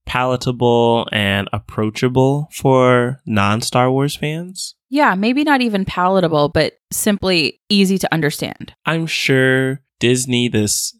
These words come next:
Speaker 1: media giant company, had that in mind, and I'm sure they had some market researchers and lots of test screenings to determine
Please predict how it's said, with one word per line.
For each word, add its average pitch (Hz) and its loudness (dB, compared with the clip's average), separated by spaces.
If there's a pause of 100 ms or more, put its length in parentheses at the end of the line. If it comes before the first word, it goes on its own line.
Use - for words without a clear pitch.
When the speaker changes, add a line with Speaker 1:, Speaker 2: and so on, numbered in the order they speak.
Speaker 1:
media 110 2
giant 107 -2
company, 107 -4 (180)
had 120 -4
that 117 2
in 110 0
mind, 113 -2 (180)
and 113 0
I'm 110 0
sure 113 2
they 113 4
had 110 0
some 104 -2
market 107 0
researchers 101 0 (180)
and 104 0
lots 107 -2
of 110 -2
test - -2
screenings 98 -2
to 104 -4
determine 101 -2